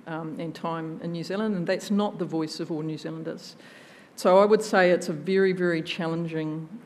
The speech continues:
um, situation. We're very polarised as a country. Um, the, the people on the edges are the voices that are the loudest. The media quite likes those voices, and so they're amplified. And, uh, we are really playing in, in trying to bring whole communities along.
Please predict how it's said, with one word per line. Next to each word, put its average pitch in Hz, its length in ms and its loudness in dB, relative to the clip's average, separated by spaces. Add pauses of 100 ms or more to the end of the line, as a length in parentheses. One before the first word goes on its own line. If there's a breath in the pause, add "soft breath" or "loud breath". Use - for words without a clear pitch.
um, 160 380 -6 (100)
situation. 190 680 -2
We're 170 100 0
very 160 200 0
polarised 180 760 0
as 175 120 -4
a 160 60 -8
country. 226 680 -6
Um, 160 360 -6
the, 170 120 -2 (180)
the 175 100 0
people 185 340 -4
on 160 120 -2
the 156 140 -6
edges 190 380 -4
are 165 80 -2
the 156 80 -6
voices 165 380 -6
that 160 160 -2
are 160 120 -4
the 156 140 -10
loudest. 208 500 -6
The 170 60 -6
media 160 240 -2
quite - 320 -8
likes 190 300 -2
those 196 180 -2
voices, 202 640 -4 (560 loud breath)
and 165 120 -4
so 175 140 0
they're 160 260 2
amplified. 185 720 -2 (560 loud breath)
And, 165 240 0
uh, 165 300 4
we 185 180 4
are 165 80 6
really 170 280 4
playing 160 440 -4
in, 160 280 -6
in 160 160 -6
trying 160 320 -6
to 170 80 -10
bring 160 200 -4
whole 160 240 -4
communities 156 640 -6
along. 156 360 -8